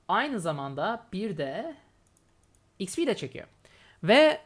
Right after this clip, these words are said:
e, oldukça fazla ayarı var en son gördüğümüzden. Buradan menzilini de görebiliyoruz. Menzilini görebiliyorsan niye burada test yaptın diyeceksiniz. Duvar arkasından çekebiliyor mu diye test yaptım. Menzilinden değil.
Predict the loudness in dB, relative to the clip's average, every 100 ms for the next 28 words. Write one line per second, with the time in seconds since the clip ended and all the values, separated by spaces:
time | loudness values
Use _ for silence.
0 | 2 6 6 6 6 2 _ 4 6 6
1 | 2 2 4 4 2 -8 4 8 8 6
2 | 8 8 8 0 -18 _ _ _ _ _
3 | 0 2 0 -6 -10 -12 -4 -4 -4 -6
4 | -6 -8 -10 -14 -14 -16 -20 _ _ _
5 | _ _ _ _ 0 4 4 2 -6 -16
6 | _ _ _ _ _ _ _ _ _ _
7 | _ _ _ _ _ -2 2 2 2 2
8 | 4 4 4 2 -2 -2 -6 0 2 4
9 | 4 4 4 4 6 6 6 4 4 4
10 | 4 4 -2 -2 -4 -2 -4 -4 -10 -8
11 | -8 -10 -10 -12 -12 -14 4 8 10 8
12 | 4 2 2 2 2 2 2 0 -4 -8
13 | -10 -12 -12 -14 -12 -10 -10 -6 -6 -4
14 | -6